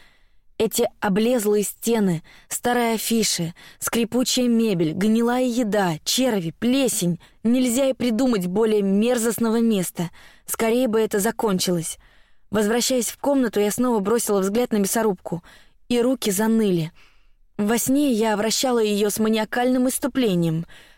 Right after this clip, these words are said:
Мне хотелось перемолоть проклятую старуху и вывернуть фаршем в грязную миску. Котлеты вовсю жарились, и вонь подгоревшего жира лезла в ноздри. Я прошла в комнату и захлопнула дверь.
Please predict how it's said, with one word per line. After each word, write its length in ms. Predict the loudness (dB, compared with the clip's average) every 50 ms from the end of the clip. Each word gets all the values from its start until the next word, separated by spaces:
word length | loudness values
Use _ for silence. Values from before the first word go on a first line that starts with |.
| _ -2
Мне 180 | 0 0 0 2
хотелось 420 | 0 0 0 0 0 0 0 -2
перемолоть 580 | -2 -2 0 2 2 2 2 2 0 -2 -2 -4
проклятую 520 | -6 -4 -2 0 -2 -2 0 0 -2 -2
старуху 580 | -2 -2 -2 0 0 0 0 0 0 -2 -2 -2 -6 -18 -18 -18 -20 -18 -10 -4
и 120 | -2 0
вывернуть 480 | 0 2 2 2 2 2 2 0 0 -2
фаршем 480 | -4 -2 -2 -2 0 0 -2 -2 -2 -2
в 60 | -2
грязную 480 | 0 0 0 0 0 0 0 2 2
миску. 480 | 2 2 0 0 -2 -4 -4 -4 -6 -6 _ -16 -20 _ _ -16 -8
Котлеты 520 | -6 -4 -4 0 0 0 0 2 0 0
вовсю 340 | 0 0 -2 -2 -2 -2 0
жарились, 680 | 0 0 0 0 0 0 0 0 0 -2 -4 -8 -14 -16 -20 -20 _ _ -4
и 120 | -2 0 0
вонь 300 | 2 2 0 0 -2 -2
подгоревшего 720 | -2 -4 -2 0 0 0 2 0 0 0 -2 -2 0 0
жира 400 | 0 0 0 0 0 0 0 -2 -4 -10 -18 _ -2
лезла 460 | 0 2 2 2 2 2 2 0 0
в 60 | 2
ноздри. 540 | 2 0 2 0 -2 -2 -2 -2 -2 -2 -4 _ _ _ -20 _ _ -20 _ _ _ -4
Я 180 | -2 0 0
прошла 380 | 0 0 -2 -2 0 0 -2 -2
в 80 | -4 -4
комнату 540 | -2 0 0 2 2 0 0 -2 -4 -4 -6 -12 -20 _ _ -18 -8 -4
и 80 | -2
захлопнула 640 | -2 -2 -2 0 0 -2 0 0 0 0 0 0 0
дверь. 320 | 0 0 0 -2 -4 -8